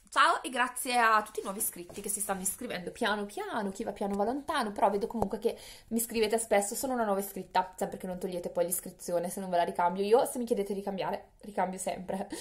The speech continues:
<laughs> Dopo non vi prometto di guardare subito i vostri video, però ringrazio tutte le nuove iscritte, chi si vuole iscrivere si iscriva, continui così e vada avanti per la sua strada.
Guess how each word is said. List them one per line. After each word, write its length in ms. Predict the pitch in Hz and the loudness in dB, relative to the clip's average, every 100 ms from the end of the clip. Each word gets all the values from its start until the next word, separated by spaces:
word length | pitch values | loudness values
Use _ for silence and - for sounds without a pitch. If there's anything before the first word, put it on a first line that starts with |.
| 453 | -10
<laughs> 160 | 339 - | -14 -4
Dopo 220 | 202 214 | 0 2
non 80 | 233 | 2
vi 80 | 226 | 2
prometto 380 | 220 196 180 202 | 0 0 -2 -2
di 80 | |
guardare 320 | 202 202 202 202 | 0 2 2 0
subito 320 | - 208 226 | -2 -4 -2
i 40 | |
vostri 300 | 202 202 254 | -2 -2 -2
video, 260 | 240 226 294 | -2 -2 -2
però 280 | 311 196 - - - - | 4 6 4 0 -10 -16
ringrazio 420 | - 359 214 220 240 | -8 2 4 4 0
tutte 140 | 294 | -2
le 60 | 269 | 0
nuove 140 | 202 | 0
iscritte, 380 | 202 - 453 - | -2 -2 -2 -4
chi 100 | - | -6
si 80 | 240 | -2
vuole 160 | 226 | 0
iscrivere 380 | 247 - 262 349 | -2 -4 -6 -6
si 100 | - - - | -8 -12 -10
iscriva, 640 | - 247 311 349 339 349 | -6 -4 -2 2 4 4
continui 680 | 294 254 - 269 302 320 294 | 0 -10 -8 -6 -6 -6 -4
così 520 | 247 202 240 370 480 | -2 -2 -4 -4 -2
e 60 | - | -2
vada 200 | - - | -4 -4
avanti 520 | - - 240 - 220 | -4 -6 -8 -8 -8
per 140 | 220 | -6
la 80 | 208 | -6
sua 140 | 202 202 | -6 -8
strada. 540 | - 202 - - | -8 -6 -6 -8